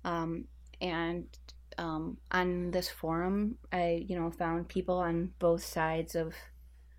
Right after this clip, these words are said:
the relationship talking about how they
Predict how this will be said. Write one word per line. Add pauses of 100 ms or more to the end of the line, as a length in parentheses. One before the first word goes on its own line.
(560)
the
relationship
talking
about
how
they